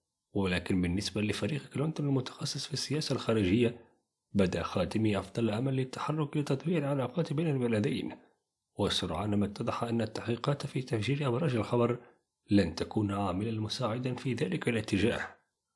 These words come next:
لم يرسل مكتب التحقيقات الفيدرالي تقارير إلى وزارة الخارجية، ولكن كنا بحاجة إلى موافقتها لإرسال عملائنا إلى هناك، وفجأة أصبح الحصول على الموافقات أصعب مما كان،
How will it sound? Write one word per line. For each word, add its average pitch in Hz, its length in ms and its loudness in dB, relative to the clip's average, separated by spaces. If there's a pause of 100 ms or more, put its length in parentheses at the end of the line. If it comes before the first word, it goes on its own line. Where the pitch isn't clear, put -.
(340)
لم 101 260 10
يرسل 104 420 6
مكتب 110 380 2
التحقيقات 127 680 -2
الفيدرالي 135 680 0
تقارير 139 480 0
إلى 123 180 2
وزارة 120 460 4
الخارجية، - 760 0 (560)
ولكن 85 480 4
كنا 101 320 4
بحاجة 110 440 -2
إلى 117 180 0
موافقتها 110 760 0
لإرسال 127 540 0
عملائنا 131 580 2
إلى 110 180 2
هناك، 98 560 0 (600)
وفجأة 90 680 2
أصبح - 400 -2
الحصول 123 440 -4
على 120 100 0
الموافقات 117 680 0
أصعب 127 400 -2
مما 143 300 4
كان، - 380 -2